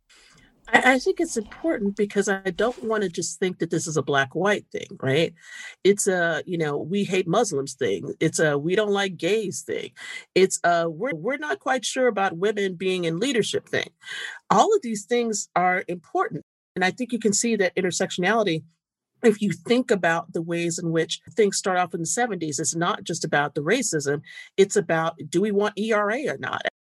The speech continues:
How does Phyllis Schlafly attain the power with the Eagle Forum that she does? It's because she comes out against the Equal Rights Amendment. So it's not just about black-white issues. It's about women.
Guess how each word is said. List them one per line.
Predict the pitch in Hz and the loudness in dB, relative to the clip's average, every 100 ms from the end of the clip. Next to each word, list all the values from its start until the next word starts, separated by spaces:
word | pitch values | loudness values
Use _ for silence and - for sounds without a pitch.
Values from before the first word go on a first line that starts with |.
| _ - | _ -6
How | - 170 | 2 4
does | 202 - | 4 2
Phyllis | 214 208 202 | 2 2 0
Schlafly | 202 214 247 165 151 139 - - - | 0 0 -2 -4 -4 -6 -12 -18 -2
attain | 190 - 190 190 185 | 0 0 0 2 2
the | 180 | 0
power | - 170 190 190 | 0 2 2 2
with | 180 170 | 0 -2
the | 170 - | -4 -4
Eagle | 247 226 | 0 -2
Forum | - 143 139 135 | -2 -2 0 0
that | 139 | -2
she | - | -2
does? | 135 127 - - - - | 2 2 2 -4 -14 0
It's | 170 208 | 2 2
because | 247 233 160 160 | 0 0 0 0
she | 196 | -4
comes | 202 151 156 | -4 -2 0
out | 156 180 - | 0 0 -2
against | 160 139 151 - - | -2 0 -2 -6 -4
the | 180 220 | -2 0
Equal | 208 226 | 2 2
Rights | 208 302 - | 2 0 0
Amendment. | 170 143 123 120 - - | -4 -4 -6 -8 -14 -4
So | - 226 226 | 0 2 0
it's | 233 226 202 | -4 -4 -2
not | 226 - | -2 -2
just | - 214 - | -4 -4 -2
about | 170 165 151 151 | -2 0 0 -2
black-white | 139 160 160 139 147 196 262 - | -2 2 2 0 -2 0 -2 -2
issues. | 151 - 135 135 - | -4 -2 -4 -4 -4
It's | 156 | -2
about | 170 170 175 143 | 2 2 0 0
women. | 214 240 139 | 0 0 -2